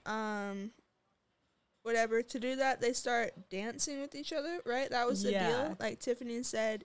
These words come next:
Speaker 1: "If you be my partner in this dancing, then I'll give this letter to your wife."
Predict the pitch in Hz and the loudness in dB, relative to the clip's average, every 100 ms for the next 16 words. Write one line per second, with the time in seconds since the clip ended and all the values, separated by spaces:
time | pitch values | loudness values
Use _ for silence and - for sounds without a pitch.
0 | - 226 214 220 214 226 220 226 214 - | -6 -6 -6 -8 -6 -4 -6 -6 -6 -6
1 | - 202 202 220 - 202 214 - 202 202 | -8 -6 -6 -6 -6 -6 -4 -6 -6 -6
2 | 190 196 190 202 196 196 208 190 185 185 | -4 -4 -4 -4 -6 -4 -4 -4 -4 -4
3 | 180 - - 175 170 190 _ _ _ _ | -6 -4 -4 -4 -6 -8 _ _ _ _
4 | 180 175 175 180 262 - | -8 -4 -2 -2 -4 -8